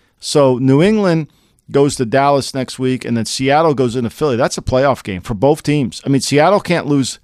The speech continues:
They can't lose a bre-, that's a playoff game. That's as good a game as you're gonna get. And then Minnesota, you know, they got them and Green Bay battling back and forth if Minnesota doesn't keep playing like they do. But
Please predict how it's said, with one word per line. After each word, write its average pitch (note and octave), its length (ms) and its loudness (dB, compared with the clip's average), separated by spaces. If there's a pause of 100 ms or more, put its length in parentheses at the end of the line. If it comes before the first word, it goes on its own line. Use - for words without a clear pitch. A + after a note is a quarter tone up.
They D#3 120 2
can't F#3 280 -2
lose F3 180 -2
a B2 60 -4
bre-, A#2 160 -2
that's E3+ 260 0
a D3+ 60 -2
playoff C3 460 0
game. F#2 280 -12 (340)
That's G3 220 0
as C3 160 -4
good D#3 200 0
a D#3 60 -2
game C#3+ 280 -2
as G#2+ 100 -4
you're A#2+ 100 -4
gonna B2 160 -2
get. G#2+ 320 -6 (560)
And C3+ 140 -2
then C3+ 180 4
Minnesota, F3 680 2
you D3+ 100 -2
know, C3+ 340 0
they C#3 200 2
got E3+ 240 0
them A#2+ 480 -2
and D#3 100 0
Green D3 240 0
Bay D#3 220 2
battling B2+ 420 0
back C3 220 0
and G2+ 80 -10
forth D3 260 -4
if A2+ 80 -4
Minnesota C#3+ 400 0
doesn't B2+ 240 -2
keep C3+ 180 -8
playing C3+ 220 -2
like A#2+ 140 -4
they A2+ 100 -6
do. E3 180 -2
But A#2+ 160 -6